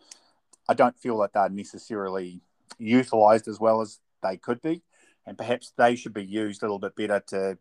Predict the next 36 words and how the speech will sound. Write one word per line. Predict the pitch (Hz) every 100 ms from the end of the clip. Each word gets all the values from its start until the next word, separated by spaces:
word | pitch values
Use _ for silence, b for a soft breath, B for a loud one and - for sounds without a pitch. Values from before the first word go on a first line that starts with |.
| _
to | 98
be | 110 104
the | 104
entry | 151 147 - 107
point | - 87 -
for | -
people | 101 90 87
to, | - 95 92
to | - 107
get | 107 -
onto | 107 95 104
a |
golf | 90 95 90
course. | - 80 -
It's | - - b b b b b _
very | 117 131 135 123 110 104 _ -
accessible, | - - 123 123 113 113 110 107 - b
it's | _ -
very | 107 101
affordable. | - - 123 120 117 104 110 110 107 _ _ _
You | -
don't | 107 117 113
have | 110 101
the | 95
pressures | - - 123 113 113 101
of | 101 -
sometimes | 117 107 101 95
being | 110 104 98
out | 98 -
on | 95
an | 90 98
eighteen-hole | 107 104 101 95 98 90
golf | 98 98
course | - 98 -
when | 98
there's | 92 90